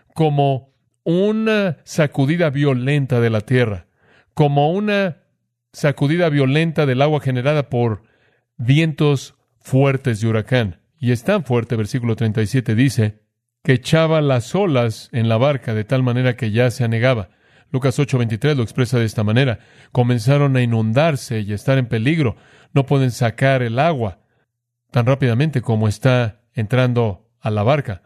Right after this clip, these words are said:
Mateo ocho dieciséis dice que ahora es de noche. Entonces están en oscuridad, simplemente para añadir al terror. Mateo dice que la barca estaba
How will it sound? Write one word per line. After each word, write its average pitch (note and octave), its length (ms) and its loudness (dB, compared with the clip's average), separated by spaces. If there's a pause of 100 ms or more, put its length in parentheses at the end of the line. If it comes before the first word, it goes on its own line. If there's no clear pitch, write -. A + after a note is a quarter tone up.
Mateo A#2+ 200 -2
ocho C3 160 -2
dieciséis A#2 460 -2
dice B2 240 -2
que - 80 -2
ahora A#2+ 180 2
es A2+ 100 -2
de G#2+ 100 -2
noche. A#2+ 340 -2 (500)
Entonces C3+ 500 0
están C#3 340 0
en C3 120 2
oscuridad, A2+ 680 0
simplemente A#2+ 480 -2
para G#2+ 180 -2
añadir G#2 400 0
al G#2+ 140 -2
terror. A2 420 0 (500)
Mateo A2+ 220 0
dice C3 240 -2
que A2 80 -4
la G#2+ 160 0
barca C#3 520 0 (420)
estaba C3 800 -2